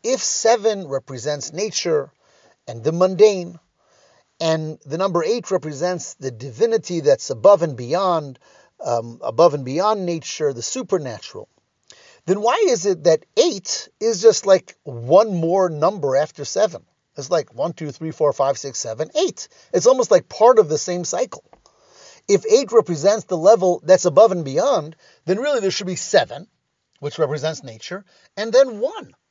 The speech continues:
which represents God, Hashem, above and beyond.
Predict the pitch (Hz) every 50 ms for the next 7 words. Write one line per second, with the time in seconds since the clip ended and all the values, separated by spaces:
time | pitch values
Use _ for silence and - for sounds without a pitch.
0 | _ _ _ - 151 175 - 156 185 165 175 185 170 180 214 214 165 156 156 208
1 | 269 285 247 208 190 175 - - 175 185 - - 262 294 247 214 220 226 220 _
2 | _ _ _ - 214 208 190 269 269 247 285 302 294 277 277 294 302 254 -